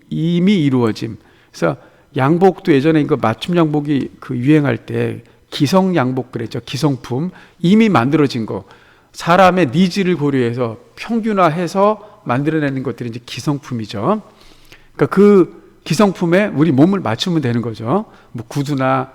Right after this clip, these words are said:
뭐 양복 이런 것들. 문전성시, 대문 앞이 저자, 시장을 이룬다는 뜻으로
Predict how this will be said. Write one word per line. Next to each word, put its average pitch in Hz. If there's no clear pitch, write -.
뭐 135
양복 117
이런 120
것들. 123
문전성시, 180
대문 170
앞이 175
저자, 131
시장을 196
이룬다는 147
뜻으로 120